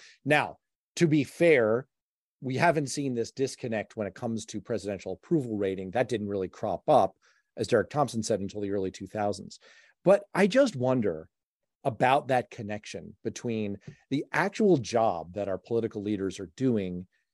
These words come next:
and the way people are feeling, and, and whether that connection is, is all that strong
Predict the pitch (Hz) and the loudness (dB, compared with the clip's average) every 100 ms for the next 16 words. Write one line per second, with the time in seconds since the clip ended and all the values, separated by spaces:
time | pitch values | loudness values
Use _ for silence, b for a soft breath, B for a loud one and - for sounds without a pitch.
0 | _ - 135 131 131 131 139 143 - 113 | _ -6 0 2 2 4 4 2 -4 -8
1 | 110 104 104 _ _ _ 120 - - 254 | -6 -8 -8 _ _ _ -8 -8 -8 -4
2 | 254 85 190 220 131 135 143 147 143 156 | -4 -6 -14 -10 -4 -4 -2 -2 4 4
3 | 170 165 151 147 - 139 143 - 131 127 | 6 4 2 -4 -2 -4 -4 -4 -4 -4
4 | - _ _ _ - 139 165 139 147 135 | -6 _ _ _ -4 -2 4 6 6 4
5 | 117 - - - 139 110 101 | 2 -2 -8 -2 0 0 -4